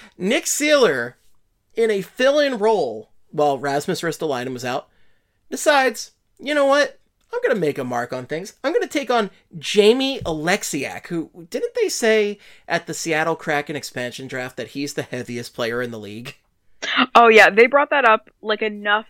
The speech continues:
Speaker 2: that you could probably make it into a drinking game.
Speaker 1: <laughs> Definitely. But Seeler decides, "I'm gonna take on this big mountainous son of a gun," and he held his own. Like, he got punched a lot, but, and he came out very red,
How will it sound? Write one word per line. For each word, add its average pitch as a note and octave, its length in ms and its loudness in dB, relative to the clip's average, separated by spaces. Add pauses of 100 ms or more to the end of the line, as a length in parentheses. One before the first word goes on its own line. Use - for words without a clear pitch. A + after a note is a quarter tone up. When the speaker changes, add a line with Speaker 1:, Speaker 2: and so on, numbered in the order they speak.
Speaker 2:
that A3 120 -6
you G3+ 120 -16
could G#3 180 -12
probably F3+ 480 -2
make E3+ 220 -8
it E3 80 -8
into D3+ 320 -8
a G#3+ 60 -8
drinking - 480 -10
game. F#2 360 -12 (240)
Speaker 1:
<laughs> - 1400 -2
Definitely. B2 520 -4 (520)
But E4 140 0
Seeler F4+ 400 0
decides, C#4 400 -2 (120)
"I'm C4 140 0
gonna C4+ 120 2
take F#3 260 -2
on F#3 160 -2
this A3+ 200 -2
big C#3 420 -10
mountainous B2+ 640 -14 (200)
son D3 240 -6
of C3 80 -6
a C3+ 60 -8
gun," D3 360 -2
and D3+ 420 0 (600)
he F#3+ 180 0
held A#4+ 260 2
his F4 120 6
own. D#4 300 4
Like, D3 200 0
he B3 60 -18
got A#3 240 -4
punched - 300 -4
a G#3 60 4
lot, - 340 0
but, E3+ 180 0 (300)
and G#3 100 0
he G#3+ 80 4
came B3+ 200 0
out D#3+ 140 -2
very D#3 420 4
red, A#2 340 -8